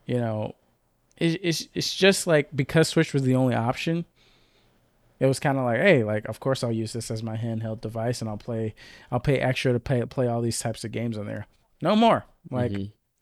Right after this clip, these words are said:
Speaker 1: I'm very excited to get my Steam Deck. Obviously, I know the situation is different for you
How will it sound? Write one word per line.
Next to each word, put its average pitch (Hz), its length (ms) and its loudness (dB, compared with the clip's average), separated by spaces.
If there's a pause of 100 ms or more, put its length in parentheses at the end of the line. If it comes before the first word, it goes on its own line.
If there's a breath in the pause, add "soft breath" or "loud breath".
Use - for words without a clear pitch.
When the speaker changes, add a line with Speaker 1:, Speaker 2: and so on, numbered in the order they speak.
Speaker 1:
I'm 143 200 -2
very 143 240 0
excited 143 320 0
to 135 60 -4
get 143 100 -2
my 131 140 0
Steam 139 260 -6
Deck. 165 460 -4
Obviously, 165 560 -2
I 127 80 -2
know 135 160 -2
the 143 60 -4
situation 135 500 -6
is 117 40 -8
different 127 300 -8
for 117 140 -10
you 180 360 -4